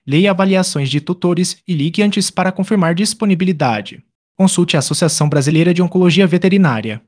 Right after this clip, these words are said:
Peça indicação ao seu veterinário de confiança e leve históricos médicos,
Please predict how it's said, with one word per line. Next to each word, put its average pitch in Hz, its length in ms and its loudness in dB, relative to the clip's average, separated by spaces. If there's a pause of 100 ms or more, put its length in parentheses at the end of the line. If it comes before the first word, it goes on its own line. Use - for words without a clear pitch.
(300)
Peça 135 220 -2
indicação 180 540 -2
ao 170 120 -2
seu 196 220 -6
veterinário 185 520 -2
de 156 140 -4
confiança 165 720 -4
e 170 80 -4
leve 175 240 -2
históricos 190 540 -4
médicos, 156 640 -4